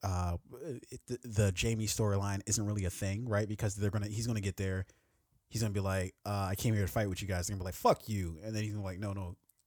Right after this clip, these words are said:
a hundred percent. Like, the dude's coming. Let me out of here so I can fucking fight for you."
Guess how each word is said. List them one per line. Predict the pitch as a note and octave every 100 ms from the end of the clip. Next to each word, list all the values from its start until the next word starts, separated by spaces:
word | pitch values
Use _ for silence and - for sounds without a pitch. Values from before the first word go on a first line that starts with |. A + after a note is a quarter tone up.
| _
a | G#2+
hundred | A2+ G#2
percent. | G#2 B2+ G2+ G2
Like, | G2+ G#2+ _ -
the | A#2
dude's | B2 B2
coming. | - A2+ A2 G#2 G2 _ _ _
Let | G#2 C3
me | B2
out | A2+ G#2+
of |
here | A2+ G#2
so | G2+
I | G#2+
can | G#2+
fucking | G#2 D3 B2+ A#2
fight | C3 A#2+
for | - B2+ A#2
you." | G2